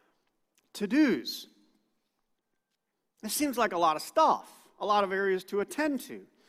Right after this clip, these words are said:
And my observation, as we, if we can leave it up on the screen, my observation is some of those things,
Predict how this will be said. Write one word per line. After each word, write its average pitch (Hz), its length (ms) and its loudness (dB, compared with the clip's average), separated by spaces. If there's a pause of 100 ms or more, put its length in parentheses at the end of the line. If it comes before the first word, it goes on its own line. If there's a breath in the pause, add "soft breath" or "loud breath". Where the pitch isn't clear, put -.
(260 soft breath)
And 226 140 -4
my 214 160 2
observation, 214 1160 0
as 180 260 -4
we, 180 260 0
if 175 80 -6
we 185 120 -2
can 185 160 -2
leave 214 180 -4
it 196 80 0
up 170 120 -4
on 165 80 -4
the 151 80 -8
screen, 196 560 -6 (480 soft breath)
my 208 100 -6
observation 214 1000 -2
is 165 240 -6
some 311 340 -4
of 294 200 -4
those 139 340 -8
things, 131 760 -14